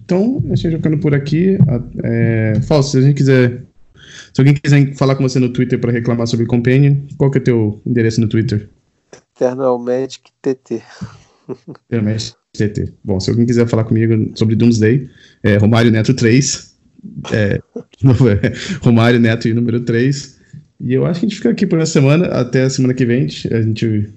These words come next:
Speaker 1: quando já não tiver mais lurros no Legacy, e a gente voltar a ter um formato talvez um pouco mais diversificado e mais divertido.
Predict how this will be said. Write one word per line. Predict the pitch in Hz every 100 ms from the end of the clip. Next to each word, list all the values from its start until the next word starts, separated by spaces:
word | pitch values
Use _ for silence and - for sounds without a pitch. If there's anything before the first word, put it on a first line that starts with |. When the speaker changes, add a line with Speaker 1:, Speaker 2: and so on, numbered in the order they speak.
| _ _
Speaker 1:
quando | 117
já | 117
não | 120
tiver | 117 117
mais | 113 113
lurros | 117 117 110
no | 113
Legacy, | 117 120 139 143 143 - _ _ _ _
e | 117
a |
gente | 117 120
voltar | 120 120 117
a |
ter | 113 113
um |
formato | 110 113 110 110
talvez | - 104 107 104 - - -
um | 120
pouco | 123 117
mais | 117 113 104 - -
diversificado | 117 117 113 113 110 - 104 104 107
e |
mais | 104 101 101
divertido. | 113 104 104 101 107 95